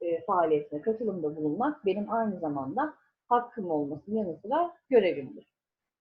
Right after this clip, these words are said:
Evet, devlet temel hak ve özgürlükleri korunması konusunda kendi üzerine düşen sorumlulukları da bir yerine getirmekle beraber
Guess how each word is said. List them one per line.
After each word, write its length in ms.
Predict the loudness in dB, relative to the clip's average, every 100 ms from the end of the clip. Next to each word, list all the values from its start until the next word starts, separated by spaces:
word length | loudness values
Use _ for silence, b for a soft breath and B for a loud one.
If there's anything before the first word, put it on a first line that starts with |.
| _ _ _ 4
Evet, 340 | 6 6 2 2
devlet 440 | 4 6 2 2
temel 220 | 4 8
hak 240 | 8 6 4
ve 60 |
özgürlükleri 580 | 2 2 0 0 -4 0
korunması 440 | 0 2 0 -2
konusunda 540 | -4 -4 -2 -2 -4 -4
kendi 300 | -2 2 2
üzerine 400 | 2 2 0 -2
düşen 260 | -6 -4 -4
sorumlulukları 720 | -2 -2 -2 -4 -6 -4 -2
da 60 | -2
bir 180 | -6 -6
yerine 260 | -4 -2 -2
getirmekle 680 | -6 -10 -6 -4 -4 -4
beraber 520 | 0 4 4 6 2